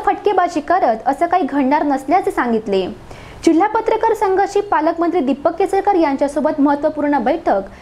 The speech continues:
सावंतवाडीतील विश्रामगृहावर झाली. त्यावेळी पालकमंत्री केसरकर बोलत होते. जिल्हा पत्रकार संघाची पालकमंत्री दीपक केसरकर यांच्यासोबत महत्त्वपूर्ण बैठक सावंतवाडीतील विश्रामगृहावर झाली. येत्या दोन दिवसात जिल्हा पत्रकार भवनची वर्क ऑर्डर निघेल.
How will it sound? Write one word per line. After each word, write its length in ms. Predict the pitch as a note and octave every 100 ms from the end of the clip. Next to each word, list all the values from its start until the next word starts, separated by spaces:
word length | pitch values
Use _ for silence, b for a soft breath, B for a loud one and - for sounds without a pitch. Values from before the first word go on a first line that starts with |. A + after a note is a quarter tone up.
| B B -
सावंतवाडीतील 640 | F4 G4 G#4+ A4 A4 A4+
विश्रामगृहावर 600 | F#4+ - G#4 F#4 E4 B3+
झाली. 360 | A#3+ A3+ G3+ G3 G3+ - - -
त्यावेळी 200 | C#4+ D#4+
पालकमंत्री 560 | B3+ C4 C#4+ C#4+ D4
केसरकर 600 | C#4+ A#3+ E4+ F#4 B3+ C#4+
बोलत 320 | C4+ D#4+ F4+
होते. 540 | B3+ - F#3+ G3 G#3+ - - - - -
जिल्हा 300 | D4+ D4+ F#4
पत्रकार 500 | G4 - F#4+ F#4+ F#4+
संघाची 500 | E4+ D#4 D#4 D4+ E4
पालकमंत्री 640 | - C4+ C#4 D4 C#4 D4
दीपक 300 | B3 - - -
केसरकर 380 | E4+ F4 F#4
यांच्यासोबत 680 | E4 C#4+ B3+ C#4+ D4 D4 D4
महत्त्वपूर्ण 640 | C4+ C#4+ - F#4 E4+ E4+ E4
बैठक 420 | C4+ E4 C#4+ G3+ - - -
सावंतवाडीतील 680 | C#4 E4+ F#4 F#4+ F#4 F#4
विश्रामगृहावर 680 | E4+ E4 E4 E4 D4+ C4+ B3
झाली. 360 | A#3+ A3+ G3+ G3 b - C4+
येत्या 220 | C#4+ D4+
दोन 280 | B3+ D#4+ F4+
दिवसात 420 | G4 - C#4+ A#3
जिल्हा 260 | D4+ C#4+ D#4+
पत्रकार 480 | F#4 F#4+ F#4+ G4 F#4+
भवनची 420 | E4+ E4 D#4+ E4+
वर्क 220 | D#4 E4+ E4+
ऑर्डर 220 | D#4+ D4
निघेल. 400 | A#3 G#3 G3